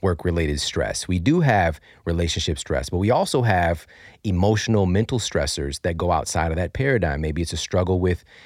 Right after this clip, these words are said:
you know, something going on with something you're trying to accomplish, you know, some barrier you've come up against with your goals. We also have, uh, workout stress, all right? So exercise stress,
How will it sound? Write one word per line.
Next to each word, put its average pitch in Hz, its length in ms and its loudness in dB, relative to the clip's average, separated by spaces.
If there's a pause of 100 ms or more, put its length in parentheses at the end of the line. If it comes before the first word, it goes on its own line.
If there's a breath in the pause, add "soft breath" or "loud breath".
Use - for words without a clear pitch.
(200 loud breath)
you 85 80 -8
know, 80 80 -2
something 101 340 0
going 98 300 4
on 95 400 2 (720)
with 98 120 0
something 95 240 0
you're 101 120 4
trying 95 240 2
to 82 80 2
accomplish, - 520 -2
you 85 60 -2
know, 78 140 0
some 85 200 -2
barrier 101 360 4
you've 80 180 -2
come 80 180 -2
up 78 140 -4
against 76 380 -4
with 80 160 -4
your 80 80 -4
goals. 87 400 2 (380 loud breath)
We 92 100 0
also 107 320 4
have, 98 480 2 (360 loud breath)
uh, 80 280 -4 (240)
workout 107 580 2
stress, - 480 -2
all 90 80 2
right? 101 100 4
So 131 240 0
exercise 135 640 2
stress, - 400 -4